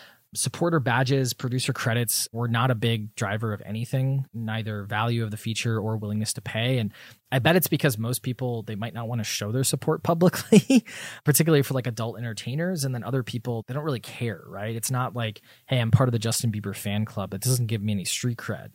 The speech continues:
Oh, I had a Zoom with Justin Bieber. That gives me a lot more street cred."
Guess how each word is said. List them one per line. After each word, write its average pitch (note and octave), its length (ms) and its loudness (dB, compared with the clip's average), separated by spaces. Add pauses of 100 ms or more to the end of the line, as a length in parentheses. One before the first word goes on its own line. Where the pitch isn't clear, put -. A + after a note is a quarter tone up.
Oh, B2+ 180 6
I G#2 100 2
had C#3 200 2
a A2 120 4
Zoom G#2 400 0
with D#3 140 4
Justin D3 340 0
Bieber. D#3+ 380 2
That A2+ 120 -4
gives A#2 200 -2
me A2 80 -2
a F#2+ 60 -6
lot F#2 260 -6
more F#2+ 160 -8
street - 300 -8
cred." B1+ 320 -8